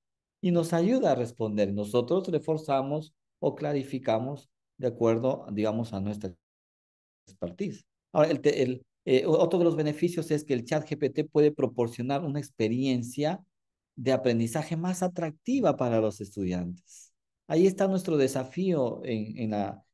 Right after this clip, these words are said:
educación superior, ¿no? Cómo integrar en mi aula, este,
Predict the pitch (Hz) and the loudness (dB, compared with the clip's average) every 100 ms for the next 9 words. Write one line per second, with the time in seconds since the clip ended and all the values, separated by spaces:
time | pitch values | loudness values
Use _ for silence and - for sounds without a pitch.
0 | - 120 113 113 - 151 147 165 113 107 | -4 0 2 2 0 -2 -2 -2 0 2
1 | 151 139 117 165 - _ _ _ - 170 | 4 4 2 -2 -6 _ _ _ 2 4
2 | 170 160 156 147 143 139 139 147 147 139 | 6 4 2 2 2 2 2 2 0 -2
3 | 139 131 131 143 170 254 _ _ 247 175 | 0 2 2 2 -2 -4 _ _ -4 0
4 | 151 156 - 151 151 | 0 -2 -2 0 -2